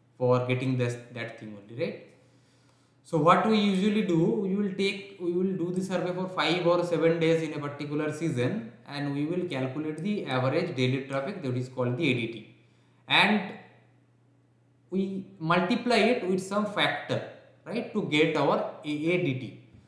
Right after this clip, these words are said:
So how we got those factors? So basically, uh, previously Indian Road Congress along with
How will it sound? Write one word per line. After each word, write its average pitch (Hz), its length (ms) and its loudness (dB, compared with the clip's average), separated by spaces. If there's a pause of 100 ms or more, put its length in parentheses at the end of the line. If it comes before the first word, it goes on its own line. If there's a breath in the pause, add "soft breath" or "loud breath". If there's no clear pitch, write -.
(240 soft breath)
So 165 240 4 (140)
how 180 260 6
we 196 760 2
got 180 360 2
those 185 180 0
factors? 185 520 -4
So 196 120 -4
basically, 180 920 -4 (440 loud breath)
uh, 135 380 -2
previously 185 800 2
Indian 160 340 0
Road 165 240 4
Congress 170 800 -2 (100)
along 156 300 2
with 170 180 0